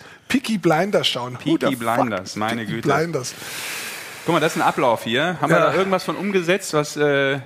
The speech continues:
Speaker 2: das, da steht alles drauf, was man in so einer Sendung eigentlich machen soll und was man erzählen soll.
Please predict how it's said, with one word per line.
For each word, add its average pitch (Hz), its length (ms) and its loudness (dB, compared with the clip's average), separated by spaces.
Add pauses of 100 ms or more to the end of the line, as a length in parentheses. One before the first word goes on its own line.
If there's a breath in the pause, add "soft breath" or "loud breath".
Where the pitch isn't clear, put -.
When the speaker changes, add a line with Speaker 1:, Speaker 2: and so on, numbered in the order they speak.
(200)
Speaker 2:
das, - 220 -4
da 139 100 4
steht 156 240 0
alles 160 220 4
drauf, 151 280 2
was 151 120 0
man 147 140 0
in 139 40 -4
so 135 80 -2
einer 131 120 2
Sendung 147 300 0
eigentlich 127 220 0
machen 139 280 -2
soll 110 240 0
und 127 80 -2
was 123 160 0
man 120 120 0
erzählen 143 400 0
soll. 110 320 -2